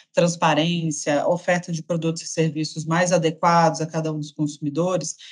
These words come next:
isso precisa atingir o público como um todo. E eu acho que isso vai acontecer numa curva evolutiva daqui, é, pelos próximos meses, né? A gente teve aí a, um novo calendário pro Open Banking que esticou as fases até o final do ano de dois mil e vinte e dois, né?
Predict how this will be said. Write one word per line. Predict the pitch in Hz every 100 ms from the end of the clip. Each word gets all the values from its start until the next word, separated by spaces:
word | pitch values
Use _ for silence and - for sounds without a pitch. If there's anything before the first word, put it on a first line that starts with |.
| - -
isso | 220 -
precisa | - - 202 202
atingir | - 196 185 190
o | 190
público | 185 185 -
como | 170 190 196
um | 196
todo. | - 139 127 131
E | 160
eu | 170
acho | 165 165 -
que | 170
isso | 165 175
vai | 160 165
acontecer | 175 - 160 165 - 165
numa | 160 160
curva | 160 - 151 160
evolutiva | 156 160 165 160 - 156 151
daqui, | 151 147 - 156 160 175 180 - - -
é, | 143 160 156
pelos | 151 160 160
próximos | - 156 - 165 160
meses, | 151 151 170 165 151
né? | 147 151 160
A |
gente | 147 151 - -
teve | 151 156
aí | 151 151
a, | 147 139 - _
um | 151
novo | 165 170
calendário | 175 160 147 143 151 180 170
pro | -
Open | 151 151
Banking | 156 160 165
que | -
esticou | 160 - - - - - 180
as | 170 156 -
fases | 165 165 147
até | 147 143 185
o | 202
final | - 175 160
do | 156
ano | 151 147
de | -
dois | 147 147
mil | 147
e |
vinte | 147 147
e | 143
dois, | 160 202 185 170
né? | 196